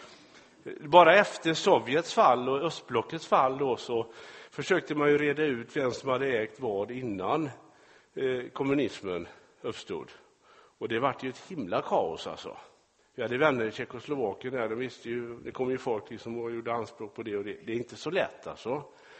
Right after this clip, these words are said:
Och det där med, med den stora sabbatsåret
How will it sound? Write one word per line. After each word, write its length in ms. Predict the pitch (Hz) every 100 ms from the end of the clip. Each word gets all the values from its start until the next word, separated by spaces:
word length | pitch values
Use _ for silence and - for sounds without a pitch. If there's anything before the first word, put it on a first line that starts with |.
| - - -
Och 120 | 151
det 80 | 170
där 200 | 175 151
med, 280 | 147 143 143 - - -
med 480 | 156 143 135 139 - - -
den 180 | 135 131
stora 540 | - 180 135 117 117
sabbatsåret 1080 | - 151 120 107 127 165 185 107 - -